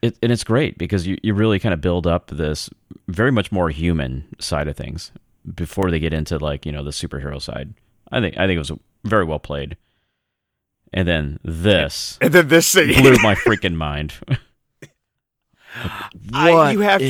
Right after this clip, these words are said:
Speaker 2: admit,
Speaker 1: is
Speaker 2: you're watching this
Speaker 1: going
Speaker 2: scene going,
Speaker 1: on?
Speaker 2: "What am I watching?"
Speaker 1: Yeah. You just see the, the giant fire pits off in a distance, and, and then you see that Omega symbol.
Speaker 2: Oh, the Omega symbol.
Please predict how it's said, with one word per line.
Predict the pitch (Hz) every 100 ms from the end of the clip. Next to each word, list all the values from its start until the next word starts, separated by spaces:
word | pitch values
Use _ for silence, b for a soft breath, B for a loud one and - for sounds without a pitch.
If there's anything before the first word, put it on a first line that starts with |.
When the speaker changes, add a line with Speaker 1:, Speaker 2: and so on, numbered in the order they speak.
| 123
Speaker 2:
admit, | 127
Speaker 1:
is | 117
Speaker 2:
you're | 123
watching | 120 147 160 131
this | 113
Speaker 1:
going |
Speaker 2:
scene | 123
going, | 113 117 110
Speaker 1:
on? | 170 165 139 110 87
Speaker 2:
"What | 104 131 -
am | 117
I | 107
watching?" | 98 98 101 101 - - 113 85
Speaker 1:
Yeah. | 95 85 82 82 78 - _ _ _ _ _ _ _ _ _ _ _ _ _ _ _ _ _
You | 95
just | 87 98
see | - 101 95 95
the, | 85 71 60 -
the | 87
giant | 76 98 87 73
fire | - 80 80
pits | - 80
off | 87 78 80
in |
a | 73
distance, | 76 78 - 78 -
and, | 73 73 73 - -
and | 104
then | 107
you | 101
see | 95 110
that | 92
Omega | 80 76 78 85
symbol. | - 90 90 107
Speaker 2:
Oh, | 113
the | 117 135
Omega | 139 139 135 147
symbol. | - 147 143 147 135